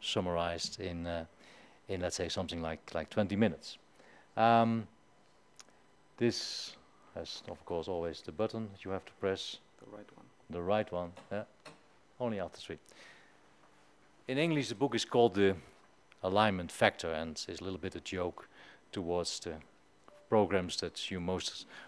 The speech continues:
Speaker 1: mostly, uh, are watching all over the world, the X Factor, the,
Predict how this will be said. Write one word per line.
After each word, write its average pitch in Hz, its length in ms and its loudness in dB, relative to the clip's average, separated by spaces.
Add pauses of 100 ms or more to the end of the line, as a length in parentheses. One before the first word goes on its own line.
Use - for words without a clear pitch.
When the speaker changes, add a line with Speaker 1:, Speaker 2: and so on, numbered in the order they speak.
Speaker 1:
mostly, 90 560 2
uh, 85 240 2
are 90 120 -2
watching 90 480 -2 (420)
all 95 120 4
over 90 180 2
the 87 80 0
world, 101 440 6
the 85 220 -4 (160)
X - 220 -2
Factor, 90 540 0
the, 78 200 -6